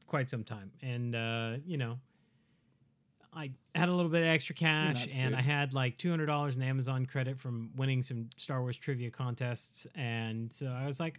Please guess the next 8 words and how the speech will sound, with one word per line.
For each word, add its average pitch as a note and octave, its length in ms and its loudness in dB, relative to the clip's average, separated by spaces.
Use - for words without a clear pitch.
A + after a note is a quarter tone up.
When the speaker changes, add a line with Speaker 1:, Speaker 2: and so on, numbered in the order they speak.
Speaker 1:
"Okay, G#3+ 420 0
you C4 100 -8
know, C#4 240 -2
it's - 180 -6
time. B2+ 320 0
I'll A#3+ 120 -4
get C3 240 2
it." C#3 120 -2